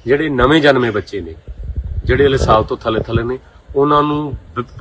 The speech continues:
ਅੰਦਰ ਰੱਖੋ। ਰਾਤਾਂ ਨੂੰ ਉਹਨੂੰ ਬਿਲਕੁਲ ਵੀ ਬਾਹਰ ਨਾ ਲੈ ਕੇ ਜਾਓ। ਜੇ ਵਿਆਹਾਂ 'ਚ ਲੈ ਕੇ ਜਾਂਦੇ ਆ ਤਾਂ ਉਹਨਾਂ ਨੂੰ ਅੰਗੀਠੀਆਂ ਤੋਂ ਦੂਰ ਰੱਖੋ।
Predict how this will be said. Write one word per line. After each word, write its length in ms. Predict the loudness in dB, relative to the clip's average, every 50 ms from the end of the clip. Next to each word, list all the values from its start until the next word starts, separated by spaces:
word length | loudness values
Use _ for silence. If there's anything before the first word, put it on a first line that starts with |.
| -6 -4 -2
ਅੰਦਰ 200 | 0 2 4 4
ਰੱਖੋ। 340 | 2 2 -2 -6 -6 -6 -8 -14 -20 -20 -20 _ _ _ -4
ਰਾਤਾਂ 400 | 2 4 4 4 4 4 4 4
ਨੂੰ 100 | 4 4
ਉਹਨੂੰ 160 | 0 -2 -2 -2
ਬਿਲਕੁਲ 360 | -2 -2 -2 0 -2 -2 0
ਵੀ 140 | 0 -2 -2
ਬਾਹਰ 280 | 0 0 0 0 2 2
ਨਾ 120 | 2 4
ਲੈ 120 | 4 2 2
ਕੇ 160 | 2 2 2
ਜਾਓ। 200 | 4 2 0 0 -6 -12 -20 -20 -18 -2 2
ਜੇ 100 | 4 4
ਵਿਆਹਾਂ 280 | 6 6 4 4 4 2
'ਚ 60 | 0
ਲੈ 160 | 0 0 0
ਕੇ 140 | 0 0 2
ਜਾਂਦੇ 280 | 2 2 2 2 0
ਆ 60 | 0 0
ਤਾਂ 120 | 0 0
ਉਹਨਾਂ 180 | 0 0 0 -2
ਨੂੰ 120 | -2 -2
ਅੰਗੀਠੀਆਂ 380 | -2 -2 -2 -4 -4 -4 -4 -4
ਤੋਂ 100 | -2 -2
ਦੂਰ 200 | -4 -2 -2 -4
ਰੱਖੋ। 280 | -4 -2 -2 -4 -4